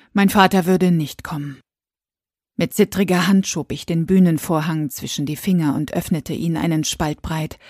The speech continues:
Mein Puls schlug wie wild, meine Nase strich an den Samtstoff, der nach Staub und Aufregung roch. Das Gemurmel in den Theaterrängen drang mir laut in die Ohren, und ich schaute zu der ersten Reihe.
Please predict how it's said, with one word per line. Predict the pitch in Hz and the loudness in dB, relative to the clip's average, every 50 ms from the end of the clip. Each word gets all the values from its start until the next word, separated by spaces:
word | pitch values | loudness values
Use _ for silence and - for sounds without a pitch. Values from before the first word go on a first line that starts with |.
| - - - - - _ _ _ _ | -20 -20 -20 -20 -20 _ _ _ _
Mein | - 190 185 - | 0 2 2 4
Puls | - 233 190 170 - - | 6 6 6 6 4 0
schlug | - - 117 135 - - | -8 -8 -8 -8 -8 -8
wie | 156 165 - | -8 -4 -2
wild, | 196 185 170 - - - | -2 -2 -4 -6 -8 -8
meine | 165 151 156 165 175 | -6 -4 -2 0 0
Nase | 180 170 170 185 190 - 160 | 0 0 0 0 -2 -2 -4
strich | - - - - 165 - - - | -6 -6 -6 -6 -6 -6 -6 -6
an | 151 | -6
den | 151 165 170 175 | -4 -2 -2 -2
Samtstoff, | - 170 165 180 - - - - 165 156 - - - - - - - - - - | 0 0 0 -2 -2 -2 -2 -2 -2 -2 -4 -8 -16 -16 -16 -16 -18 -14 -8 -6
der | 127 135 | -4 -2
nach | 135 139 - | -2 -4 -4
Staub | - - - 156 156 160 - | -6 -4 -4 -4 -4 -4 -4
und | - 135 - | -6 -6 -4
Aufregung | - 165 156 - 185 160 - 156 147 147 143 | -4 -6 -4 -4 -6 -6 -6 -4 -4 -4 -4
roch. | 151 156 - - - _ _ _ _ _ _ _ _ _ _ _ _ _ - | -6 -6 -8 -10 -14 _ _ _ _ _ _ _ _ _ _ _ _ _ -6
Das | 202 190 - | -4 -4 0
Gemurmel | - 214 190 196 196 202 208 196 175 143 135 - | 4 6 8 8 10 10 8 6 6 4 0 -2
in | - 143 143 139 | -4 -4 -4 -4
den | 147 147 151 - | -6 -6 -8 -8
Theaterrängen | - 175 147 107 156 180 - - 175 160 160 175 180 175 170 175 170 | -6 -6 -6 -4 -4 -4 -4 -4 -4 -2 0 0 2 2 2 2 0
drang | - - - 170 185 214 220 | 0 -2 0 2 6 6 6
mir | 208 202 | 6 6
laut | 180 156 160 202 220 - | 4 2 2 0 0 2
in | 196 190 | 2 2
die | 175 180 - | 2 2 2
Ohren, | 185 202 208 190 185 170 160 160 - - - - - - - _ - | 2 2 2 2 2 2 0 0 -4 -8 -14 -14 -16 -16 -12 _ -2
und | 208 185 - | 0 0 0
ich | - 214 - | -2 -4 -2
schaute | - 202 170 196 - - 226 - | -2 -2 -2 -2 -2 -4 -6 -6
zu | - - 226 202 | -4 -4 -4 -4
der | 208 - | -4 -4
ersten | - 175 180 - - - - 196 | -4 -6 -8 -8 -6 -4 -4 -2
Reihe. | 175 160 160 156 147 139 | -2 -2 -4 -6 -6 -8